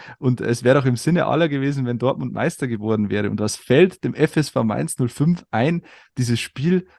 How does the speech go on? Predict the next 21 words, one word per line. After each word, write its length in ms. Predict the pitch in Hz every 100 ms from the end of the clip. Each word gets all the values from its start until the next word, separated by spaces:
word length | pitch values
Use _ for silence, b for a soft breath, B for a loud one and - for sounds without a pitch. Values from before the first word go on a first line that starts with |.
| b
mit 160 | 123
vollem 380 | - 127 143 160
Karacho 460 | 143 123 151 - 170
anzugehen 580 | 110 107 - - 95
und 100 | 98
nicht 260 | 117 139 -
mit 180 | 120 107
Halbgas? 600 | 147 - - - - - _ _ _ _ _ _ _
Das 160 | - 101
ist 100 | 117
ja 80 | 117
eine 240 | 131 135
Unverschämtheit 960 | - 202 220 190 165 156 170 - 98 -
und, 260 | 113 107 104
äh, 160 | 104
ein, 300 | 110 110 110
ein 140 | - 107
Verbrechen 520 | 107 113 139 170 143
am 120 | 127
deutschen 280 | 127 139 127
Fußball. 520 | 151 170 - - -